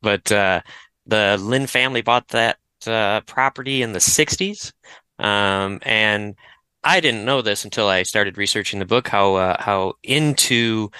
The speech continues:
the paranormal and the psychic and that sort of thing that Loretta Lynn was.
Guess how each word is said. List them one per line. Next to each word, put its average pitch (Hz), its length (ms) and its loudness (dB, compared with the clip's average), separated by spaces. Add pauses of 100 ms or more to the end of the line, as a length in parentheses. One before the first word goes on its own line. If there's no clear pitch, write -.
(160)
the - 80 0
paranormal 110 920 4
and 92 440 0
the 90 60 -8
psychic 107 760 -2
and 92 500 -6
that 101 120 -2
sort 107 180 -4
of 95 60 -8
thing 104 160 -6
that 98 140 -2
Loretta 98 320 -2
Lynn 92 280 -6
was. 95 480 -6